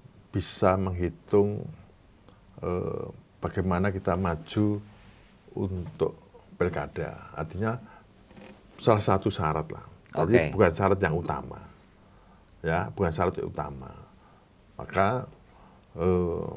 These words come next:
Speaker 1: kan ada memang berpegangan pada survei. Tetapi kalau survei itu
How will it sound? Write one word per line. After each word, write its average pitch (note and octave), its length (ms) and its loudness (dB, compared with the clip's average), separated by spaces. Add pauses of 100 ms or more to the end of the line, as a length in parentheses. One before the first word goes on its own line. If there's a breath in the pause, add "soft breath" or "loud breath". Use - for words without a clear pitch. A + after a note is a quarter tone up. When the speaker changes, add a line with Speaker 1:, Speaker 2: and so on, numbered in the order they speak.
(480)
Speaker 1:
kan A2+ 160 4
ada F#2 400 4
memang G2+ 480 0 (240)
berpegangan F2+ 480 2
pada D#2 240 0
survei. C2 560 -8 (720 soft breath)
Tetapi G2 320 2
kalau E2+ 240 2 (640 soft breath)
survei F2 640 2
itu F2+ 400 -2